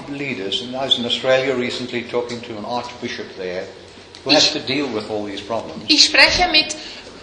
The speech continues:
Speaker 2: wirklich höchsten Leitern, Top-Leitern in anderen Ländern, kürzlich so in Australien.
Speaker 1: And he, he confirmed to me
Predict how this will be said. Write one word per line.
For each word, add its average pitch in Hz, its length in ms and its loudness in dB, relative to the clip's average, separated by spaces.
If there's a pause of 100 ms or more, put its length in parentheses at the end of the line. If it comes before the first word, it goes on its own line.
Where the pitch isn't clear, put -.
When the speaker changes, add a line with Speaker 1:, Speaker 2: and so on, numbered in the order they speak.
(300)
Speaker 2:
wirklich - 500 4
höchsten 285 400 2
Leitern, 285 600 4
Top-Leitern 262 760 6
in 240 340 -2
anderen 233 360 4
Ländern, 311 460 6
kürzlich 285 460 2
so 240 140 4
in 226 100 4
Australien. 208 680 6 (380)
Speaker 1:
And 127 280 4
he, 147 220 0 (200)
he 170 80 -4
confirmed 147 600 2
to 139 100 -4
me 104 300 -2